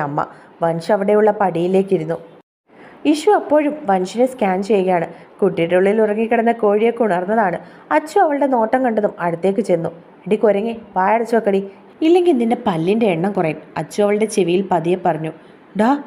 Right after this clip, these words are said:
എന്ത് ഗ്ലാമറാടാ നിന്റെ ചേട്ടൻ, ഇങ്ങേർക്ക് ഇത്ര ലുക്ക് ഉണ്ടെന്ന് നീ പറഞ്ഞില്ലല്ലോ," ഇഷു സംശയത്തോടെ ചോദിച്ചു. "പൊന്നുമോള് അവിടെ ലുക്ക് വിടേണ്ട, ആ അരിമണി already ബുക്കാണ്," അച്ചു പറഞ്ഞു. "ഷോ,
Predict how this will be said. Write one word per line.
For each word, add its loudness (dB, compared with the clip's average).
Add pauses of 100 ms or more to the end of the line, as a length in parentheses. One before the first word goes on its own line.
(260)
എന്ത് 0
ഗ്ലാമറാടാ 2
നിന്റെ 0
ചേട്ടൻ, 0 (360)
ഇങ്ങേർക്ക് 0
ഇത്ര -2 (120)
ലുക്ക് 0
ഉണ്ടെന്ന് 4
നീ 2
പറഞ്ഞില്ലല്ലോ," 2 (400)
ഇഷു 4
സംശയത്തോടെ 2
ചോദിച്ചു. 0 (380)
"പൊന്നുമോള് 4 (140)
അവിടെ 2
ലുക്ക് -2
വിടേണ്ട, 0 (380)
ആ 2 (140)
അരിമണി 0 (120)
already 0
ബുക്കാണ്," -2 (340)
അച്ചു -4
പറഞ്ഞു. -2 (440)
"ഷോ, 0